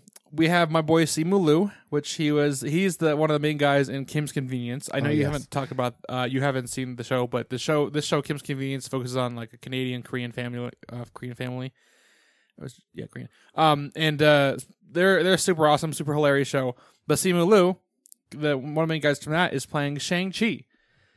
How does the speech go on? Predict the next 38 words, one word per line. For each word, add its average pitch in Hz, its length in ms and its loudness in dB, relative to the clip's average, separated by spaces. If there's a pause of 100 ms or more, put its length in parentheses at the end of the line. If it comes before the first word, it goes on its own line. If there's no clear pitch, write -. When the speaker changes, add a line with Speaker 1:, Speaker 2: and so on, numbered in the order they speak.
(140)
Speaker 1:
in 139 280 -4
L-, 139 320 -4
Shang-Chi 165 340 -2
Legend 151 180 2
of 143 60 0
the 139 100 -4
Ten 139 140 -2
Rings. 123 280 -4
And 127 140 -8
so 143 100 0
I 135 100 0
have 139 140 0
that 139 200 2
at 131 160 -4
number 127 240 -4
three. - 320 -10 (340)
Speaker 2:
I'm 139 120 0
excited 170 260 -2
to 160 60 4
see 151 240 2
how 123 280 -2
this, 110 280 -4
like, 110 240 -4 (640)
'cause 139 140 0
the 127 80 -6
Ten 151 200 0
Rings 127 200 0
are 123 40 0
the 113 60 -2
people 120 160 0
that 107 80 0
took 113 220 -6
Tony 110 240 0
Stark 98 360 -4
and 107 100 -2
Iron 98 180 -4
Man. 135 240 -2 (180)
Speaker 1:
Right. 131 200 0